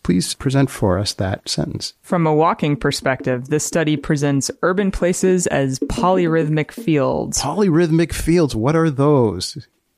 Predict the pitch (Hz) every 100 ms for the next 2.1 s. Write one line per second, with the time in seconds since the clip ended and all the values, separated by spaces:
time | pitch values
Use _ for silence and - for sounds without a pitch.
0 | _ 151 135 117 113 143 117 104 - 117
1 | 110 113 101 - 104 87 90 104 - -
2 | 117